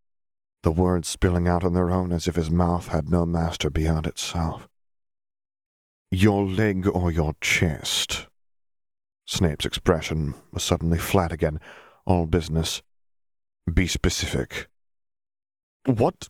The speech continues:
My, my chest? It's," curse it all, even in front of Snape, he couldn't keep quiet, not when the pain was like this.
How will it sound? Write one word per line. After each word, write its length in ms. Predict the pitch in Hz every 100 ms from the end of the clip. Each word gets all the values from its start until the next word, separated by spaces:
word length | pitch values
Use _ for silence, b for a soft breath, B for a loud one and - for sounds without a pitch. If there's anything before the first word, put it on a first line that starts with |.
| _
My, 280 | 117 104 104 - _ _
my 260 | - 107 107
chest? 440 | - 139 147 -
It's," 220 | 90 - - B B B B B B _ _ _ _ _
curse 220 | - 82
it 100 | -
all, 200 | 85 78
even 160 | 80 80
in 80 | 78
front 180 | 85 80
of 60 |
Snape, 360 | - - 87 -
he 40 |
couldn't 260 | - - 90
keep 200 | - -
quiet, 380 | - 87 87 -
not 220 | 85 -
when 120 | 90
the 60 | 95
pain 320 | - 90 87
was 200 | 82 -
like 180 | 85 -
this. 220 | -